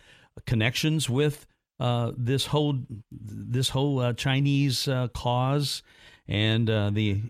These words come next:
in, the businesses involved with all of that. What do you see as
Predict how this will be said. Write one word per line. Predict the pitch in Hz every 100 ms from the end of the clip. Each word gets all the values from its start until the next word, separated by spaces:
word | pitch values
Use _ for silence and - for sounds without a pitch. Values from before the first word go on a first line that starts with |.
| -
in, | 123 -
the | 110 107
businesses | 98 127 117 117 - 123
involved | 123 117 95 98 120 120
with | 131 127
all | 131 139
of | 117
that. | 131 143 139 - - -
What | 226 320
do |
you | 196 196
see | 208 - 160 156 147
as | 120